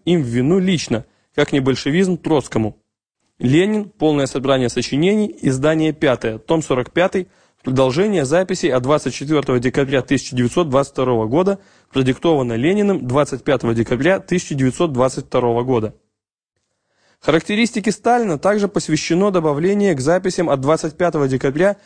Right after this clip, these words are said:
тысяча девятьсот двадцать второго года, как сообщается, записанное четвёртого января тысяча девятьсот двадцать третьего года уже другим секретарём Ленина Фотиевой, тысяча восемьсот восемьдесят первый,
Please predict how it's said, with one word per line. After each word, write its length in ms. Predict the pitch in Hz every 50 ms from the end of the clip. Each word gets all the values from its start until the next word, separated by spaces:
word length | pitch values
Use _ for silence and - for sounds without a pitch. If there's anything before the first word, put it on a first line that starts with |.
| _ - _ _
тысяча 300 | - 190 202 - - 202
девятьсот 360 | 175 180 180 170 - 196 180
двадцать 340 | 165 165 170 156 - 170 160
второго 380 | - 202 202 208 185 147 131 123
года, 360 | 127 131 123 117 113 - _ _ _ _ _ _ _ -
как 200 | 160 170 165 -
сообщается, 640 | - 151 139 127 - - 185 202 208 190 - 165
записанное 680 | 139 139 131 - - 185 196 - 202 190 190 190 185 170
четвёртого 460 | 151 - 156 - 175 165 160 139 143 135
января 380 | 127 120 120 127 143 180 185
тысяча 320 | 180 - - - - - 143
девятьсот 320 | 139 135 127 156 165 151
двадцать 280 | 139 139 135 - 131 127
третьего 380 | 151 147 131 - 123 113 117
года 320 | 117 147 185 190 214 208 - - _ _ -
уже 260 | 139 127 185 196 185
другим 340 | 180 208 226 202 202 175 147
секретарём 600 | - 139 127 143 127 131 147 143 139 127 120 120
Ленина 420 | 139 180 208 220 214 214 214 202 - _ _ _ _
Фотиевой, 720 | _ - - 226 214 185 - - 131 120 113 113 107 110 - _ _ _ _ _ _ _ _ -
тысяча 340 | 202 208 196 - - 175 165
восемьсот 440 | 160 - - 165 - 185 160 -
восемьдесят 500 | 156 151 139 - 131 120 120 - 131 120
первый, 360 | - 180 202 214 220 214 208